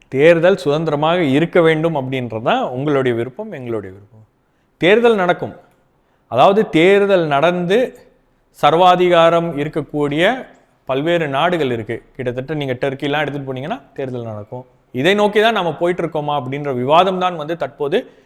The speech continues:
இந்தியாவுல இப்போ மேலோங்கி இருக்கு. பல்வேறு இடங்கள்ல இந்த விவாதம் தான் வந்து மக்கள் பேசிட்டு இருக்காங்க. உங்களுடைய அடிப்படை உரிமைகள் என்ன? உங்களுடைய அடிப்படை உரிமைகள் அப்படின்றது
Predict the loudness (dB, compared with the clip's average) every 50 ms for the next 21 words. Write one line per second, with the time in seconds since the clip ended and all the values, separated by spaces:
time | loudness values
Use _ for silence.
0 | _ _ -8 -6 -2 0 2 4 4 4 4 2 0 0 -2 -4 -6 -4 -2 0
1 | 0 0 0 0 -2 -2 -4 -4 -6 -12 -16 -18 _ _ _ -12 -8 -6 -2 -2
2 | 0 0 2 2 2 2 0 0 -2 -2 -2 -2 -4 -4 -4 -4 -4 -4 -2 -2
3 | -2 -2 -2 -4 -4 -6 -6 -8 -8 -8 -10 -10 -10 -10 -8 -8 -8 -6 -4 -6
4 | -6 -6 -8 -12 -12 -14 -16 -18 -18 -18 -20 _ _ _ _ _ _ _ _ _
5 | _ _ _ _ -2 0 2 4 6 6 8 10 10 8 8 8 6 6 6 4
6 | 2 0 0 2 2 2 2 2 2 0 0 -2 -2 -2 -2 -4 -4 -6 -8 -12
7 | -16 -18 _ _ _ _ _ _ _ _ _ _ _ _ _ _ _ _ _ _
8 | _ _ -8 -2 2 4 4 6 6 6 6 6 6 4 2 2 4 4 4 4
9 | 4 4 2 2 2 0 0 2 2 2 0 0 -2 -4 -6 -4 -4 -6 -4 -2
10 | -2 -2 -2